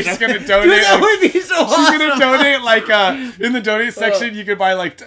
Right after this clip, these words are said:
Speaker 2: the top range whiskey or something.
Speaker 1: Uh-huh.
Speaker 2: She's gonna donate, like, ten thousand bottles of whiskey.
Speaker 1: Oh my God.
Speaker 2: We'll just be swimming in whiskey.
Speaker 1: Dude, that would be fucking whiskey. That'd be fader karma, dude.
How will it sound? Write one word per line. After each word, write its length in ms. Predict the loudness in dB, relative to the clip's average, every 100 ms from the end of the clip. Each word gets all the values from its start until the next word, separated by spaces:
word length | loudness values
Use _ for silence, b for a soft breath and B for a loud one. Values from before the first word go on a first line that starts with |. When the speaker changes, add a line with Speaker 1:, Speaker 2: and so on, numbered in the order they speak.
| _
Speaker 2:
the 240 | -10 -10
top 300 | -6 -8 -6
range 260 | -8 -8 -8
whiskey 400 | -10 -10 -6 -4
or 80 | -4
something. 480 | -8 -12 -10 -10 -8
Speaker 1:
Uh-huh. 300 | -6 -4 -6
Speaker 2:
She's 160 | -8
gonna 220 | -10 -8
donate, 340 | -6 -6 -4 -6
like, 160 | -8
ten 180 | -10 -14
thousand 380 | -10 -10 -10 -10
bottles 320 | -8 -8 -10
of 140 | -14 -16
whiskey. 460 | -16 -16 -20 -20 _
Speaker 1:
Oh 80 | _ _ _
my 80 | _ -20
God. 440 | -20 -20 -20 -20 -18
Speaker 2:
We'll 160 | -12 -10
just 220 | -10 -12
be 60 |
swimming 420 | -12 -12 -10 -10 -10
in 80 |
whiskey. 340 | -12 -12 -10 -10
Speaker 1:
Dude, 140 | -8
that 180 | -8 -6
would 140 | -10
be 100 | -12
fucking 380 | -10 -10 -10 -10
whiskey. 340 | -10 -10 -10 -10
That'd 220 | -8 -8
be 100 | -10
fader 380 | -10 -8 -6 -8
karma, 360 | -10 -10 -10
dude. 280 | -8 -8 -10